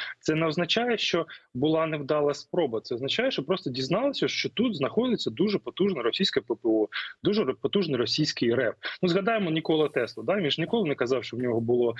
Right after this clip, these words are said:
там, е, тисяча невдалих спроб, е, там, е, ви-, винайти вольфрамову ні. Да? Він каже: «В мене просто була тисяча спроб, ну, тисяча способів зрозуміти, що, як це не працює». Потім на тисячу перше зрозуміло було. Тут така ж сама історія, наші фахівці вдосконалюються. І дивіться,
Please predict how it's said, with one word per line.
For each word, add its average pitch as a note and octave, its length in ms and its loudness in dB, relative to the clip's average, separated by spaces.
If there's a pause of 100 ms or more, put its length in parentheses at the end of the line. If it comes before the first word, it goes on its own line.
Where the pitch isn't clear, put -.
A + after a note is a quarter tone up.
(300)
там, B2 220 0
е, A#2+ 220 2 (100)
тисяча C3+ 480 2
невдалих B2 540 0
спроб, C#3+ 480 0
е, D3 40 -10 (600)
там, A2 140 -4
е, A2+ 280 -6 (240)
ви-, A#2+ 600 0 (400)
винайти B2 540 0
вольфрамову A#2+ 520 -2
ні. A2+ 180 0
Да? D3+ 180 0
Він G#2 80 -4
каже: A#2+ 160 0
«В C3+ 40 0
мене G3 160 0
просто G#3 240 -2
була F#3 140 2
тисяча - 360 -2
спроб, - 340 -2 (280)
ну, B2+ 140 0
тисяча D#3 360 0
способів E3 420 0
зрозуміти, C#3+ 420 2
що, - 180 0 (200)
як D#3 200 0
це D#3 100 0
не D#3 100 2
працює». D3 540 -2
Потім C3+ 220 -2
на B2 80 -4
тисячу - 340 -4
перше F3 280 -2
зрозуміло A#2+ 420 -4
було. - 340 -18 (480)
Тут G#3+ 160 -2
така G3+ 180 -2
ж - 80 -2
сама F3+ 220 0
історія, A#3+ 520 0
наші D3 380 0
фахівці A#2+ 420 -4
вдосконалюються. D#3+ 800 0
І C3 80 -6
дивіться, D3+ 360 0